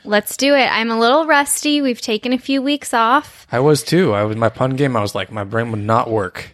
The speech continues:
Speaker 1: Well, I liked that artichoke burger.
Speaker 2: Oh, yeah, I did too.
Speaker 1: <laughs>
Speaker 2: I did too. Um,
Speaker 1: Modest.
Speaker 2: Yeah, yeah. Your first pun is, it's chive o'clock some pear burger.
Speaker 1: Jeez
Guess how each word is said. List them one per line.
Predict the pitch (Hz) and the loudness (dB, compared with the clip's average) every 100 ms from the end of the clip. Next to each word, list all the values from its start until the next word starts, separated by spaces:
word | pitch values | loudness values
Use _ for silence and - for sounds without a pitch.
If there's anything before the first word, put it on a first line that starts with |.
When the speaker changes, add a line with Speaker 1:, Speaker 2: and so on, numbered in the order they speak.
| - | -2
Speaker 1:
Well, | 220 | 2
I | 220 | 2
liked | 202 262 - | 2 -2 -2
that | 285 214 175 - | 0 2 0 0
artichoke | 180 233 - - - | -2 -2 -4 -8 -8
burger. | - - 95 107 214 _ _ _ _ _ _ | -8 -6 -6 -8 -10 _ _ _ _ _ _
Speaker 2:
Oh, | 101 98 | -10 -10
yeah, | 95 98 95 - | -8 -8 -8 -10
I | 98 | -10
did | 95 92 | -10 -12
too. | 98 90 - _ | -12 -12 -16 _
Speaker 1:
<laughs> | _ _ - - - - - - | _ _ -6 -6 -10 -18 -18 -12
Speaker 2:
I | 104 | -6
did | - - | -6 -4
too. | 110 95 - - - | -6 -8 -8 -10 -8
Um, | 127 107 101 98 98 214 | -2 -2 -2 -2 0 2
Speaker 1:
Modest. | 190 190 190 - 170 | 2 0 -2 -4 -6
Speaker 2:
Yeah, | 156 104 95 - - | -4 -4 -6 -8 -6
yeah. | 95 95 - - - | -6 -8 -14 -20 -6
Your | 113 139 156 | 0 2 0
first | - 160 160 - | 0 0 0 -2
pun | - 156 156 151 | -4 0 2 2
is, | - 160 220 262 247 - - - _ _ _ _ _ _ _ - | 2 4 4 2 -2 -6 -8 -12 _ _ _ _ _ _ _ -4
it's | 123 - - | -4 -2 -2
chive | 147 156 175 | 2 2 0
o'clock | - 175 170 - | 0 2 2 0
some | - 156 143 | 0 0 0
pear | - 113 101 | 0 0 2
burger. | 101 98 90 - - _ _ _ _ _ _ _ _ | -2 -4 -6 -12 -16 _ _ _ _ _ _ _ _
Speaker 1:
Jeez | - - 254 262 | -14 -4 2 2